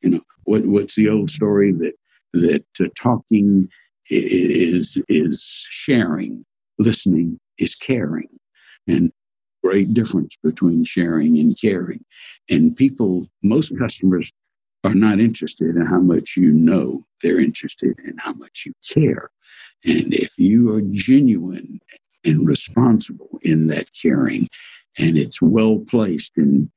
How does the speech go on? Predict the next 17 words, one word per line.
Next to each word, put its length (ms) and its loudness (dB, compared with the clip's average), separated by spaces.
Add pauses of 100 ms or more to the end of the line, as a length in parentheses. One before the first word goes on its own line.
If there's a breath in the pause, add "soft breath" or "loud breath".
(100)
and 220 2
well-meaning, 800 2 (420)
then 400 2 (540)
again, 320 2 (160)
it, 240 0
it 140 0
shows. 720 -4 (100)
It 160 2
shows. 500 -4 (220)
It's 220 2
hard 300 2
to 60 0
fake 300 0
sincerity 760 0 (180)
for 140 -2
very 360 -2
long. 420 -2